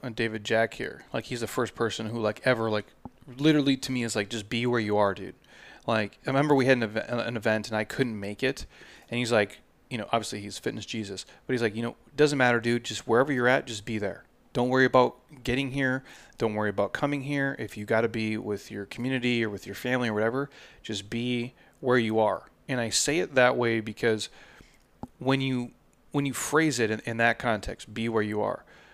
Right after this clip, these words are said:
I, I've sat in, and this is no knock on anybody, but even, like, like, family of ours,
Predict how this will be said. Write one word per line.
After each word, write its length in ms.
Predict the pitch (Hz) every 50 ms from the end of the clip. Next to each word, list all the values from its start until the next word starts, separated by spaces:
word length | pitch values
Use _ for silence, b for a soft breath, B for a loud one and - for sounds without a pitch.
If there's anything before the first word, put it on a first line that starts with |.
| B B
I, 140 | 120 123 127
I've 180 | - 143 120 -
sat 340 | - - 143 143 147 117
in, 180 | 127 123 120 117
and 200 | 113 117 113 113
this 240 | 117 - 127 123 -
is 40 | -
no 260 | 123 117 110 110 107 -
knock 240 | - 117 107 101 -
on 80 | 107
anybody, 320 | 104 101 98 98 104 110 - B B B B B -
but 120 | 113 110
even, 160 | 120 117 123
like, 180 | 117 110 104 - - _ _ _
like, 180 | - 120 107 -
family 380 | - - 120 113 113 110 107
of 100 | 104 98
ours, 380 | 110 120 120 107 98 92 -